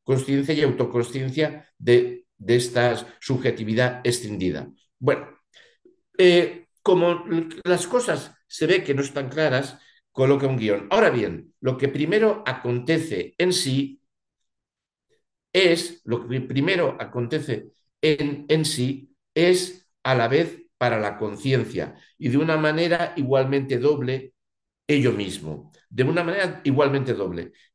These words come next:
Es tanto para ella como ella es su ser para sí o su propia actividad.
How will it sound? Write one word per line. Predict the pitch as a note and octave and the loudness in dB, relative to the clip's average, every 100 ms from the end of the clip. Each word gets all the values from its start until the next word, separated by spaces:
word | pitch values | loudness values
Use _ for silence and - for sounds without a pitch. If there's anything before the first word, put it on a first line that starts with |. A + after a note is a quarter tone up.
| _ | _
Es | - G#3 G#3 | 2 2 2
tanto | E3+ D3+ C#3 | -2 -2 -2
para | C3 C3 | 2 4
ella | E3 F3+ F#3 | 4 2 -2
como | - C#3 B2 A#2+ - | 0 2 2 -2 -2
ella | D3+ D#3 E3+ E3+ - _ _ | -2 0 -2 -4 -14 _ _
es | D3+ D#3+ - - | -2 -2 -4 -8
su | B2+ | -6
ser | A#2+ C3 A#2+ | 0 0 0
para | A#2+ B2 | -2 -2
sí | - C3+ - - - _ _ | -2 -2 -2 -8 -20 _ _
o | B2 | -2
su | B2+ B2 | 0 0
propia | D3 - D3+ E3 E3 - | 0 -2 2 0 0 -6
actividad. | B2 - A#2+ A#2 A#2 G#2 - | -6 -4 -4 0 2 0 -4